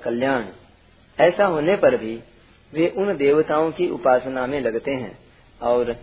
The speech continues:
मेरी उपासना में नहीं लगते, इसलिए उनकी बुद्धि अल्प है, तुच्छ है। "देवान देवयजो यान्ति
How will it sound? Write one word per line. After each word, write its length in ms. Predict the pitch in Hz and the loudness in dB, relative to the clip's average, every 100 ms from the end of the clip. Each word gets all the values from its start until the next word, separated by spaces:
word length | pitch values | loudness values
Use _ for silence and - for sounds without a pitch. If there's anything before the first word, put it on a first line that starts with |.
| - - 123 | -20 -16 -6
मेरी 300 | 131 156 185 | 0 2 2
उपासना 580 | 131 131 123 131 135 | 2 0 0 -4 -4
में 260 | 131 117 120 - - | -4 -6 -8 -14 -10
नहीं 300 | 123 135 156 | -8 -6 -4
लगते, 460 | 113 107 131 110 - - _ _ _ - | -4 -4 -6 -8 -10 -20 _ _ _ -18
इसलिए 680 | 139 180 180 143 117 139 - - _ _ - | -4 -4 -2 -2 -2 -4 -12 -20 _ _ -8
उनकी 340 | 147 147 170 | -6 -4 -4
बुद्धि 380 | 147 127 147 160 - 139 | -4 -6 -4 -6 -2 0
अल्प 220 | 165 151 | 0 0
है, 300 | 123 107 95 - - | -2 -4 -10 -14 -6
तुच्छ 260 | 185 - | -6 -6
है। 200 | 135 117 - _ _ _ _ _ _ _ _ _ _ _ _ _ _ _ _ _ - | -12 -12 -18 _ _ _ _ _ _ _ _ _ _ _ _ _ _ _ _ _ -10
"देवान 640 | 131 143 151 151 160 165 160 - 135 | 0 2 4 2 0 -2 -10 -16 -2
देवयजो 680 | 143 160 151 131 131 143 | 2 4 4 2 2 0
यान्ति 680 | 131 117 117 113 135 139 | 0 -2 -4 -6 -6 -6